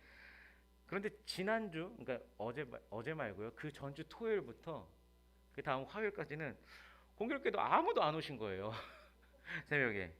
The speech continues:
뭐, 근데 아무도 안 오셨다고 그냥 혼자 기도하고 있는 게 아니라 예배로서 우리가 있는 거니까 혼자서 사도신경으로 시작하고,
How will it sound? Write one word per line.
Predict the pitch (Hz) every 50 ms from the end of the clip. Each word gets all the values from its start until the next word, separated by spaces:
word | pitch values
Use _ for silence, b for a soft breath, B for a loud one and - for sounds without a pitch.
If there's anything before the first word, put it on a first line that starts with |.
| - - - - - - - B B B B B B B B B B B - 196 185 190 190 185
뭐, | 165 170 175 - - -
근데 | - 180 175 175
아무도 | 117 135 160 190 202 190
안 | 123 131 151 196
오셨다고 | 208 196 208 202 - 185 170 143 151 156 165 156 127 104 95 95 - - - - - - - -
그냥 | 156 156 156 156 147 143 - - - - - - - - - -
혼자 | 220 208 208 202 170 - - - - -
기도하고 | - 185 - 160 160 151 156
있는 | 143 143
게 | 135 143
아니라 | 139 135 135 135 -
예배로서 | 117 123 135 139 151 190 185 165 147 - - 156
우리가 | 139 120 123 123 127
있는 | 110 95 107 117 110
거니까 | 110 104 95 95 95 - - 143 139 117 98 - - -
혼자서 | 147 151 143 147 139 135 - 123 117 113 110 110 107 - - - - - - - - - - - - -
사도신경으로 | - - 131 120 117 - 113 104 101 101 101 104 98 101 98
시작하고, | - - - - - - - - - - - -